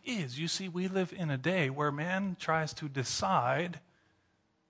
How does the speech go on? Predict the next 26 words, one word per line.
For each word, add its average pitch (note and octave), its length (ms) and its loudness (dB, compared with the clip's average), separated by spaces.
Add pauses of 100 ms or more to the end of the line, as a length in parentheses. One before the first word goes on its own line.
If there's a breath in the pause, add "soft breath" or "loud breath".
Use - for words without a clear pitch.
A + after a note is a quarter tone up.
(920)
what C#3+ 240 4
life D3 280 2
is, E3 320 0
meaning D#3+ 400 4
even D#3 300 2
today, D3+ 280 4
s-, - 160 -2
the C3+ 240 -2
simple D#3 360 -2
fact E3 300 4
is C3+ 120 -2
we D3+ 100 4
try D#3 240 12
to F3 80 2
decide E3+ 480 4 (360 soft breath)
that C#3 80 4
we G3+ 140 6
can, F#3+ 220 6 (180 loud breath)
I G#3 120 8
can G3+ 160 8
determine A3 440 8
myself A3 460 10
what A#3 140 12
gender A#3+ 400 8
I C3 140 8
am. A2+ 120 -6